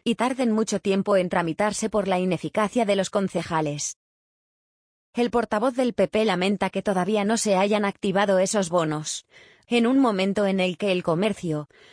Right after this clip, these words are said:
la hostelería y los servicios necesitan un impulso.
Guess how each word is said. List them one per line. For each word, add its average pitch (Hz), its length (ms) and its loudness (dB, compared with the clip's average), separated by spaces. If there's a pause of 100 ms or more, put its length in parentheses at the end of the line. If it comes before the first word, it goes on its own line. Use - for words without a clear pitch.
(340)
la 226 260 4
hostelería 202 600 2
y 220 80 2
los 190 160 0
servicios 190 560 0
necesitan 190 580 -2
un 185 140 0
impulso. 156 680 -2